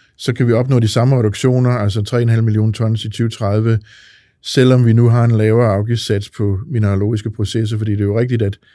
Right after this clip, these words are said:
alt andet lige, så får vi jo så i model to en noget større cementproduktion, fordi nu forventer vi, at en virksomhed som Aalborg Portland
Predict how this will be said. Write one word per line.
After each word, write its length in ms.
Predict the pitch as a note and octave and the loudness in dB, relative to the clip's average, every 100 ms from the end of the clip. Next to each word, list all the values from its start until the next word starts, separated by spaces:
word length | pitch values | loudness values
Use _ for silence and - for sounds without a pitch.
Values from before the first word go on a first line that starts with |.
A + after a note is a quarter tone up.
| _ _ - | _ _ -4
alt 160 | C3 B2 | 0 2
andet 180 | A#2+ | 4
lige, 200 | A#2+ A#2+ | 2 2
så 100 | A2+ | 0
får 200 | A2 A#2+ | -2 -2
vi 100 | A2 | 0
jo 80 | G#2+ | 0
så 220 | G2 A2 G#2+ _ _ _ | 0 -2 -2 _ _ _
i 80 | B2+ | -4
model 300 | A2 G#2+ G#2 | -2 0 -2
to 280 | B2 A#2 - _ _ _ _ _ _ | -2 -4 -6 _ _ _ _ _ _
en 100 | C3 | -2
noget 220 | A#2 A#2+ A#2 | 2 2 2
større 200 | A#2+ A#2 | 2 2
cementproduktion, 720 | A2 C3+ C3 B2 G#2+ G#2+ G#2 | 0 -2 -2 -4 -2 -4 -4
fordi 220 | G#2 G#2 | -2 0
nu 140 | A2 | 0
forventer 420 | A2 G#2+ A2 A2 A2 | -2 -2 -2 0 0
vi, 160 | G2+ | -2
at 180 | F#2+ F#2 _ _ _ _ _ _ - | -4 -8 _ _ _ _ _ _ -6
en 100 | A2 | 0
virksomhed 300 | A2 A#2 F#2+ | 2 2 0
som 140 | G2+ | -2
Aalborg 300 | G2 G#2+ G#2 | -4 -2 -2
Portland 460 | A2 G#2+ G#2+ G2 | 0 0 0 0